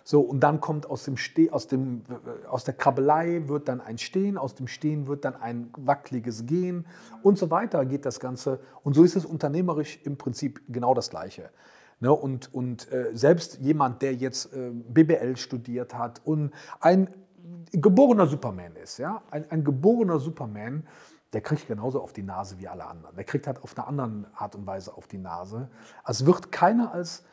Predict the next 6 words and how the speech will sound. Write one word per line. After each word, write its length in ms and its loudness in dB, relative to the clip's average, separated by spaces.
geborene 580 6
Führung, 460 -8
also 160 -4
als 160 -10
Führungskraft 800 -4
geboren. 680 -2